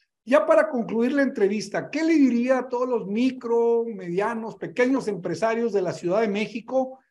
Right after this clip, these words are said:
para que se beneficien de todos los programas que tiene la secretaría que usted dirige?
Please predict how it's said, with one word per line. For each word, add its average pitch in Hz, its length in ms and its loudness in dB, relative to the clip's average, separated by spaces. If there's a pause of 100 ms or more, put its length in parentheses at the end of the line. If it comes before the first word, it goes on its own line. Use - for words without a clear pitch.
(220)
para 202 260 0
que 214 120 -2
se 214 180 0
beneficien 202 920 -2 (360)
de 190 100 0
todos 254 320 2
los 220 120 -4
programas 202 520 -6
que 175 120 -8
tiene 202 240 -2
la 202 120 -4
secretaría 165 680 -6
que 170 100 -12
usted 165 280 -10
dirige? 151 440 -12